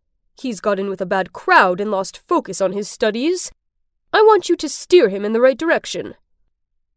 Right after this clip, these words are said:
I, I don't want to be a babysitter. I'm sorry.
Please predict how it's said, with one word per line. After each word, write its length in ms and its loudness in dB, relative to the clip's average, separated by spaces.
I, 280 0
I 140 -6
don't 160 4
want 120 4
to 40 2
be 140 4
a 120 -2
babysitter. 920 0
I'm 340 0
sorry. 680 0